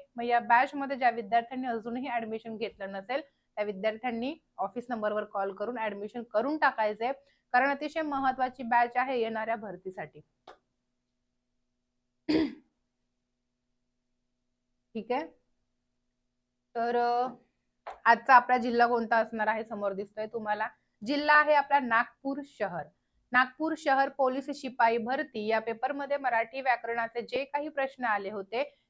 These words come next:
हे सगळे प्रश्न आज आपण विश्लेषणासहित बघणार आहोत.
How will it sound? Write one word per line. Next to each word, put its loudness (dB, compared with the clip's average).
हे -2
सगळे -2
प्रश्न -6
आज 0
आपण 0
विश्लेषणासहित -8
बघणार -4
आहोत. -8